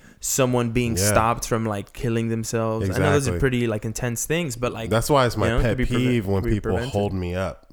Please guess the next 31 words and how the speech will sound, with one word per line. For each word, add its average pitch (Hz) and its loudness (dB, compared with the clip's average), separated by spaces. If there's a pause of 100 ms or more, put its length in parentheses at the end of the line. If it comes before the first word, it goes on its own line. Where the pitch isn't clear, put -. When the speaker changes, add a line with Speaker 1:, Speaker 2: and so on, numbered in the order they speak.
Speaker 2:
you 87 -8
know? 95 -4
'Cause, 87 -6
Speaker 1:
Yeah. 90 -4
Speaker 2:
like, 85 -4
when 95 -2
you're 104 2
moving 117 2
slow 135 -4
and, 90 -6
like, 82 -6
we're, 92 -4 (260)
we're 92 -2
trying 101 -2
to 95 0
make 90 -2
a 87 -6
good 87 -6
pace 104 -2
and 90 -2
get, 82 -4
and 85 -4
get 85 -4
going, 104 -2
and 92 -4
you're 90 -2
just 85 -8
kinda 92 -2
dragging 85 -4
your 82 -4
feet, 90 -10